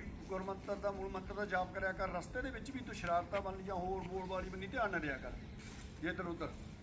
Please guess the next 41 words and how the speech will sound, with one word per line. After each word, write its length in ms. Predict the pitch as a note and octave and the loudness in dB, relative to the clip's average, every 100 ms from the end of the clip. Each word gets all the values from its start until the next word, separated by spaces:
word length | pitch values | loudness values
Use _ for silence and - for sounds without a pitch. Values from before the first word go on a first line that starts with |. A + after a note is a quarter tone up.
| - | -6
ਤੇ 80 | G3 | -4
ਤੂੰ 140 | G#3 A3 | 2 4
ਆਪਦੀ 180 | G#3+ | 4
ਪੜ੍ਹਾਈ 280 | A3 B3 G3+ | 4 8 8
ਬੰਨੀ 300 | E3+ G3+ A3 | 8 2 0
ਤੇ 100 | G#3+ | 2
ਬਸ 180 | A3 G#3 - - - - - - - - - | 2 2 0 -8 -10 -10 -10 -10 -10 -10 -4
ਇਕਾਗਰਤਾ 440 | - G#3 A3 A3 | 2 2 4 4
ਰੱਖਿਆ 260 | A3 - E3 | 4 4 2
ਕਰ 160 | D#3 C#3+ | 4 4
ਆਪਦੀ 200 | C3+ C3+ | 2 -2
ਪੜ੍ਹਾਈ 280 | E3+ D#3+ | 2 2
'ਚ, 140 | D3 A3 - - - | 2 -2 -6 -8 -4
ਤੇ 60 | G#3 | 4
ਨਾਲ 260 | F3+ F#3 | 8 8
ਜਾਪ 300 | F#3 F3+ F#3 | 8 8 8
ਕਰਦਾ 260 | G3+ E3+ D#3 | 2 2 2
ਜਾਇਆ 240 | C3+ A#2 | 2 0
ਕਰ। 140 | A#2 A#2 - - - - - D3+ | -2 -6 -8 -10 -10 -6 -4 -2
ਅਖੀਰ 300 | G#3 A3 A#3+ F#3+ | 2 2 8 6
ਅੱਜ 160 | F#3+ | 6
ਹੋਰ, 240 | G3 G#3 G3+ | 4 4 4
ਕੱਲ੍ਹ 300 | F#3 G3+ G#3+ | 4 4 4
ਹੋਰ, 260 | G3 G3 | 4 4
ਹੋਰ, 300 | F3 F#3+ F#3+ F#3+ - - | 4 2 0 -4 -6 0
ਉਹ 180 | G#3+ A#3 | 2 6
ਡਾਕਟਰ, 400 | G#3 - - G#3 - G3+ | 4 2 -2 -4 -2 0
ਉਹ 200 | G#3+ G#3+ | 2 2
ਅਯ-, 300 | F#3+ F#3 F3+ | 0 0 -2
ਅਯੂਬ 220 | G3 G3 | -2 0
ਖਾਨ 120 | G#3 | 2
ਰਾਸ਼ਟਰਪਤੀ 440 | F#3+ - - G3+ G3+ | 2 -2 -4 -4 0
ਕਹਿੰਦਾ, 300 | G3+ A#3+ A3 | 2 4 2
"ਅਖੀਰ 320 | - G#3 G#3+ | 2 0 0
ਨੂੰ 180 | A#3+ A#3 | 0 2
ਫਿਰ 440 | G#3 G#3+ B3 C4 - - - - E3 | 6 8 6 4 -2 -10 -10 -4 0
ਮੈਨੂੰ 260 | G3 A#3 | 2 4
ਇੰਨਾ 200 | G#3 A3+ | 4 6
ਧਰਵਾਸ 380 | C4 C#4+ C4+ F#3+ | 4 8 8 8
ਮਿਲ 160 | G3+ F#3+ | 4 4
ਗਿਆ 340 | G3 F3 - | 6 8 6